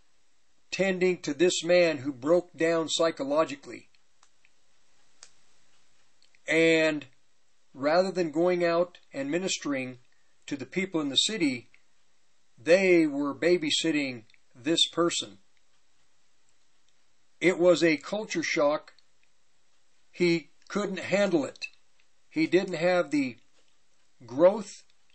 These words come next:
of life, of maturity, to be able to just clean himself off.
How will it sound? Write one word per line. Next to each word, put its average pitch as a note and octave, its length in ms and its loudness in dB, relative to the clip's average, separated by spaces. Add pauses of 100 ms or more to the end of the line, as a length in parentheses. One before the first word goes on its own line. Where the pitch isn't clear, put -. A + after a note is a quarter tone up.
(720)
of C3 180 -4
life, E3 520 0 (120)
of C3+ 140 -8
maturity, F3+ 840 -2 (640)
to D3 120 -4
be C#3 180 2
able E3 240 2
to C#3 340 -4 (440)
just C#3+ 420 -2
clean E3 220 -2
himself F3+ 440 4
off. F3 400 -2